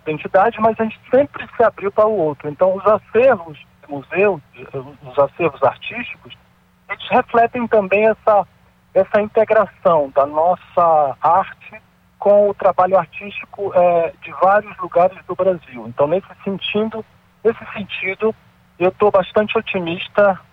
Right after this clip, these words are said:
com a cidade, com o Novo Momento, né?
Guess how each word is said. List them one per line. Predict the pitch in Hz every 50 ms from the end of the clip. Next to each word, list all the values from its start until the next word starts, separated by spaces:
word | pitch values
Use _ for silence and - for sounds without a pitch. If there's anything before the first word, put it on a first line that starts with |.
| _ -
com | - 196 190 190 190 185
a | 170 156 -
cidade, | - - - 135 135 143 175 196 214 - - 233 247 240 220 -
com | - - 185
o | 180
Novo | 175 170 165 151 165
Momento, | 160 147 135 131 131 156 175 208 208 - - 233 240 240 226 _ -
né? | - 156 175 220 220